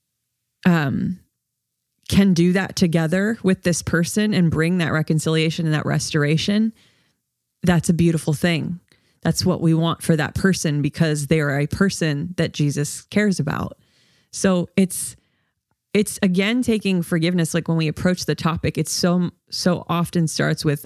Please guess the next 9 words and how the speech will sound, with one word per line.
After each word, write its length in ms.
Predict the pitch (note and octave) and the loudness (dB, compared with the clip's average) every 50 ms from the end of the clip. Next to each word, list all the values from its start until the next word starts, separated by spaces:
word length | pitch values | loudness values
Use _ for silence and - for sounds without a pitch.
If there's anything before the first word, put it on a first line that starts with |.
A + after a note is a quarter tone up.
| - _ | -8 _
"I 220 | - D#3+ E3 F3 F#3 | -2 0 2 2 2
got 280 | F3 F#3 F3 E3+ - | 2 0 0 0 -2
hurt 480 | E3 - D#3+ D3+ D3+ G3 A3+ - - _ _ _ _ _ _ _ _ _ _ _ _ | -2 0 0 0 2 0 -2 -4 -6 _ _ _ _ _ _ _ _ _ _ _ _
and 460 | F3 E3+ D#3+ D#3+ D#3 D#3 D3+ C#3+ - - - _ _ _ - | 0 0 2 0 0 -2 -2 -4 -6 -10 -16 _ _ _ -2
I 580 | F3+ F3 E3+ E3+ E3+ F3 F3+ F3+ F#3 G3 G3 - - | 0 0 2 2 2 2 2 2 2 0 0 0 0
need 720 | F3+ E3 E3 E3+ E3+ E3 D#3+ D#3 D#3 D3+ D#3 D#3+ E3+ F#3 - _ _ _ | 2 2 4 4 4 2 2 2 0 0 0 -2 -4 -6 -8 _ _ _
some 420 | - - - - D#3 D#3+ F3 F3 | -10 -4 -2 0 2 2 2 2
kind 420 | E3+ - - D#3 D3 D3 D3 D3 - | 2 2 0 0 2 2 0 0 0
of 520 | - C#3+ C#3+ D3 D3 D3 - - - - | 0 0 0 -2 -2 -4 -8 -12 -14 -16